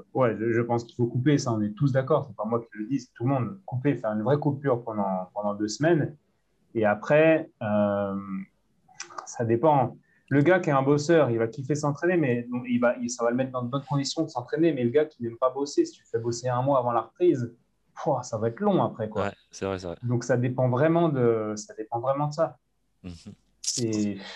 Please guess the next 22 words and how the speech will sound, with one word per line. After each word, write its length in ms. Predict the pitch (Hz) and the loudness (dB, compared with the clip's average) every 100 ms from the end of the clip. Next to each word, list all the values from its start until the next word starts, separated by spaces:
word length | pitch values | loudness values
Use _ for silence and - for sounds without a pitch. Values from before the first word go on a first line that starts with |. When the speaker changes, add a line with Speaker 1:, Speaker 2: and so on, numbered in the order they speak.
| - _ _ - - - - - | -18 _ _ -20 -16 -16 -12 -2
Speaker 1:
bien 100 | 147 | 0
sûr, 240 | 151 190 | 2 2
moi, 340 | 147 151 185 170 | 0 2 2 4
moi, 140 | 175 | 2
j'ai 120 | 135 | 2
du 60 | 139 | 2
mal 120 | 175 | 2
à 60 | 147 | 2
comprendre 360 | 139 - 175 | -2 -2 -2
qu'on 140 | - 123 | 0 -2
n'utilise 500 | 123 120 - 123 - | -2 -4 -6 -6 2
pas 140 | 151 | 2
l'été 520 | 143 135 156 170 175 - _ _ _ _ | 4 2 2 2 2 -6 _ _ _ _
en 100 | 127 | -6
travaillant 420 | 127 127 127 127 | 0 0 2 0
plus. 340 | 127 120 113 - | 0 -2 -4 -6
J'ai 120 | - | -4
des 120 | 117 120 | 0 2
joueurs 200 | 139 131 | 2 0
qui 140 | 120 | -6
viennent, 320 | 110 135 127 | -4 -2 -2
euh, 300 | 113 101 95 | -2 -4 -6